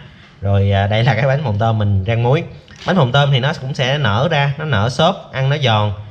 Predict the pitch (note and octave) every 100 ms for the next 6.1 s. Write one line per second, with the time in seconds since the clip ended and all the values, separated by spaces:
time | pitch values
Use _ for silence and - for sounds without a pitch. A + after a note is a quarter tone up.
0 | - - A2 C3+ C#3 D#3 - D#3 G#3+ F3+
1 | F#3 C#3 G#2+ G#2+ C3+ F3+ C#3 D3+ G#2 G#2
2 | - - - - - C3+ E3+ E3+ C3+ A#2+
3 | A#2 B2+ A#2+ A2 A#2+ B2 D3+ A#2+ A#2 G#2+
4 | G#2 G2+ C3+ C3 D3+ F3 E3+ - B2 C#3+
5 | C#3+ G#2+ B2 B2 A2+ G2+ E3 C#3+ G#2 G#2+
6 | C3+